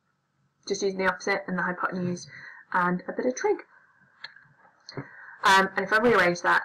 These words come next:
I then get d sine theta equals n lambda. I'm gonna talk about path difference more. You do need to get that. Other than that, it was just spotting that there's a similar triangle and then playing with trig in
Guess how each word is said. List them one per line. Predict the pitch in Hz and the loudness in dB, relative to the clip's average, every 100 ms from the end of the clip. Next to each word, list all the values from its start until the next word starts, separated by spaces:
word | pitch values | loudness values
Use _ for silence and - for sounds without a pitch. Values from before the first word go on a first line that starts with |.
| - | -4
I | 170 | -8
then | 165 | -8
get | 170 165 | -8 -8
d | - 170 | -8 -10
sine | 175 165 | -8 -10
theta | - 156 180 | -10 -12 -10
equals | - - | -10 -10
n | - | -12
lambda. | - - - _ _ _ _ _ _ _ - - - _ - | -14 -18 -20 _ _ _ _ _ _ _ -20 -20 -20 _ -4
I'm | |
gonna | 202 - | -2 2
talk | 262 | 2
about | 247 208 - | 4 4 2
path | 226 - | 0 0
difference | 196 185 - | -6 -8 -4
more. | 190 190 226 285 | 0 2 2 -2
You | 214 | -4
do | 180 180 | -4 -4
need | 175 - | -6 -6
to | |
get | - 208 - | -4 -2 2
that. | 226 - - _ _ _ _ _ _ _ _ _ _ _ - | 2 2 -6 _ _ _ _ _ _ _ _ _ _ _ -2
Other | 226 208 | 0 0
than | 185 | 2
that, | 185 196 - | 4 2 0
it | - | -8
was | - | -10
just | - - | -14 -12
spotting | - 190 190 | -2 -2 0
that | 185 - _ - | -4 -6 _ -6
there's | 180 | -4
a | 180 | -6
similar | - 185 175 | -8 -4 -2
triangle | 175 190 185 185 185 185 185 - - | -2 0 2 2 2 2 2 -4 -6
and | 185 180 180 - | -4 -2 -4 -4
then | 185 185 185 - _ _ - | -6 -4 -4 -8 _ _ -8
playing | 233 233 | -4 -2
with | - | -2
trig | 330 311 - _ _ 214 - _ - | -2 -4 -6 _ _ -16 -16 _ -8
in | 208 208 208 | -4 -4 -6